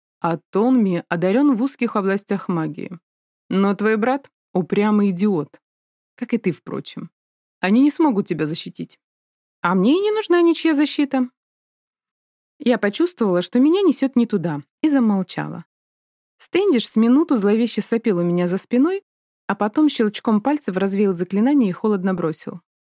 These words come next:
"Что ж, возможно, тренировка с катанами выбьет из тебя хоть часть дури. Жду через пять минут здесь же". И ушел. Я мрачно поплелась в комнату.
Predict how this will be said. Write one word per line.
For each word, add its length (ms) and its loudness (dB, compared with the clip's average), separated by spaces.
"Что 340 -4
ж, 220 -10
возможно, 540 2
тренировка 540 0
с 80 -14
катанами 580 0
выбьет 540 0
из 100 0
тебя 260 0
хоть 280 -4
часть 400 -4
дури. 320 -6
Жду 240 0
через 280 -2
пять 220 -2
минут 240 2
здесь 320 0
же". 260 -6
И 100 0
ушел. 520 -4
Я 180 2
мрачно 380 0
поплелась 460 -2
в 80 -20
комнату. 520 -6